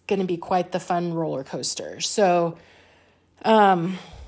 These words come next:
back to my list of the sadness, depression, anxiety, and grief. Um, I also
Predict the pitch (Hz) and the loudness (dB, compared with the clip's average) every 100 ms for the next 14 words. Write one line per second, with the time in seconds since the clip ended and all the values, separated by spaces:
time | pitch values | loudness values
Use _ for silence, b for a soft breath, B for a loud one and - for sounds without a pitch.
0 | B B - 247 247 285 247 214 208 220 | B B 2 2 4 2 4 6 6 6
1 | - 185 196 202 208 202 208 202 180 196 | 4 0 0 0 4 4 4 0 -2 -2
2 | 180 180 175 170 165 165 165 165 160 156 | -2 -2 -4 -6 -4 -2 -2 0 -2 -6
3 | _ _ _ _ _ _ - _ - 254 | _ _ _ _ _ _ -20 _ -2 0
4 | 202 185 180 180 - - b b b b | 2 2 2 -2 -12 -20 b b b b
5 | b 233 226 214 208 202 - 254 339 - | b 4 4 4 2 0 4 6 6 2
6 | - 214 196 180 175 185 | 2 4 4 2 -2 -4